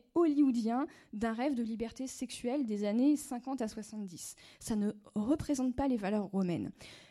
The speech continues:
Les Romains sont austères, c'est pour ça que je les aime bien dans le fond. Les valeurs des Romains, c'est austérité, sévérité, dignité. C'est pas des rigolos, ils détestent l'excès. L'excès, ils appellent ça l'hubris, et l'hubris, ça vexe les dieux. Donc,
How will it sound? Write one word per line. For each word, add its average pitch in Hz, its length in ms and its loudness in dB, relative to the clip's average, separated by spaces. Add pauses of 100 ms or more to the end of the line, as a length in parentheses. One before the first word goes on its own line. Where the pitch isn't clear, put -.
(180)
Les 240 120 8
Romains 262 320 2
sont - 260 -8
austères, 294 640 0
c'est 202 80 -8
pour - 120 -10
ça 247 100 -6
que 214 60 -4
je 208 40 -2
les 190 80 -2
aime 190 140 -2
bien 226 120 -6
dans 202 120 -6
le 190 80 -6
fond. 269 260 -4 (240)
Les 214 220 2
valeurs 277 420 4
des 226 100 0
Romains, 226 380 0 (180)
c'est 320 360 0 (280)
austérité, 294 840 4
sévérité, 277 840 4
dignité. 311 720 10 (320)
C'est - 220 -6
pas 311 220 0
des 262 120 4
rigolos, 294 600 6
ils 214 180 -2
détestent 311 720 0
l'excès. 269 640 0
L'excès, 226 340 -2
ils 269 100 2
appellent 202 220 -4
ça 196 160 -8
l'hubris, 226 640 0 (280)
et 226 100 4
l'hubris, 220 340 2
ça - 340 -6
vexe 214 400 -4
les 196 140 -4
dieux. 170 260 -2 (640)
Donc, 453 320 -4